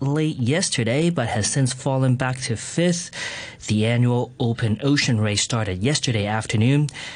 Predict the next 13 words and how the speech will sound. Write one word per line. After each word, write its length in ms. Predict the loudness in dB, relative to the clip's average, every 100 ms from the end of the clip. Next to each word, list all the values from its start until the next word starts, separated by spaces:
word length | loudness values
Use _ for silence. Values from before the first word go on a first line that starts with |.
| -14 -2
This 260 | 0 2
year's 200 | 0 0
event 360 | 0 2 2 -2
features 560 | -2 0 0 0 0 2
more 160 | 2
than 100 | 2
a 60 | -2
hundred 440 | -2 2 2 2 0
and 180 | -2
fifty 280 | 0 -4 0
yachts 360 | 2 2 0 -4 -10 -14
sailing 640 | -6 0 2 2 2 0 0
down 280 | 0 0